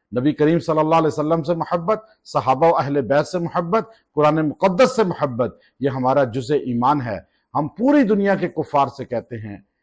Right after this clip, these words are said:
कि हम तुम्हारे नबी की तौहीन नहीं करते, तुम्हारी किताब मुकद्दस की तौहीन नहीं करते, तो तुम क्यों हमारे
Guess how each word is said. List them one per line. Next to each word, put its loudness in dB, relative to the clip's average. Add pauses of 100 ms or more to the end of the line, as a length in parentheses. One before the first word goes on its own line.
(120)
कि -4
हम -2
तुम्हारे 2
नबी -2
की -6
तौहीन -4
नहीं -6
करते, -8 (360)
तुम्हारी 2
किताब 0
मुकद्दस -4
की -12
तौहीन -2
नहीं -2
करते, -6 (320)
तो -10
तुम 2
क्यों 2
हमारे 2